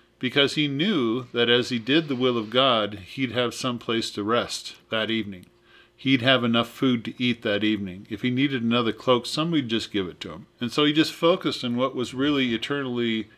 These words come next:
important, is doing God's will at any given moment. And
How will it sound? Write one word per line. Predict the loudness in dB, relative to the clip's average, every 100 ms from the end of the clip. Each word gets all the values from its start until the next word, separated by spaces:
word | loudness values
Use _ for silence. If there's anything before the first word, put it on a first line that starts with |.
| _
important, | -4 2 2 2 -2 -8
is | -8 -8 -12 -20 _ 0
doing | 6 6 6
God's | 2 2 0
will | 0 0
at | 0
any | 0 -2
given | -2 -4 -4
moment. | -4 -4 -6 -16 _ _
And | -4 -4